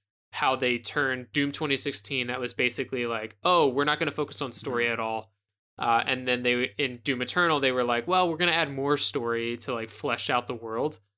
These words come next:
Speaker 1: I, before I played Doom Eternal, I thought that was a bad
Speaker 2: Yeah.
Speaker 1: idea, but after playing Doom Eternal, I'm like, "This story was
Speaker 2: Oh.
Speaker 1: awesome.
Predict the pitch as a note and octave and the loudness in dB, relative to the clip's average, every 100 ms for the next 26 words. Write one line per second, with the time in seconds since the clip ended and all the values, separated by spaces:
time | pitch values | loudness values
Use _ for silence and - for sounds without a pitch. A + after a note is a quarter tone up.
0 | _ - _ _ _ _ D3 D3 D#3 D3 | _ -20 _ _ _ _ 4 4 4 0
1 | - _ - C#3+ - E3 D#3 D3 - C3 | -8 _ -8 -6 0 4 4 4 2 2
2 | C#3 D#3 D#3 D3+ E3+ F3+ E3 B2+ C3 C#3 | 2 0 -2 -2 0 0 0 0 0 0
3 | C3+ C3 G#2+ B2+ A#2 A#2+ A#2+ A#2 A#2 C3 | -2 -4 -4 0 2 4 2 -2 -4 -4
4 | C#3+ B2 A#2+ - A#2 _ - B2+ C3+ D3+ | -2 0 0 -2 -18 _ -4 -2 0 0
5 | D#3 E3 E3+ D3 A#2+ A2+ - D#3+ G3 - | -2 -2 0 0 0 -4 -2 2 2 2
6 | C3 D#3 A#2+ - - - C3 A#2+ B2 - | 2 2 0 -4 -10 -2 0 0 -4 -12